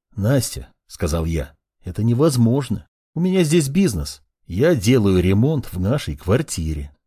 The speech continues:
И вообще, я не хочу никуда уезжать. Это моя страна, моя родина, в конце концов.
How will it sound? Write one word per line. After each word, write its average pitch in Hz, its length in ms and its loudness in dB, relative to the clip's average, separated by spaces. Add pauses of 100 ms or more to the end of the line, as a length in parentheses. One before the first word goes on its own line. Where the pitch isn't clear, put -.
(180)
И 98 80 -2
вообще, 90 480 -6 (100)
я 87 200 0
не 127 80 4
хочу - 340 2
никуда 123 400 2
уезжать. 98 560 -2 (240)
Это 185 180 -4
моя 214 220 4
страна, 131 680 2 (140)
моя 92 240 -4
родина, 101 520 4
в - 40 -12
конце 92 280 -4
концов. - 400 -6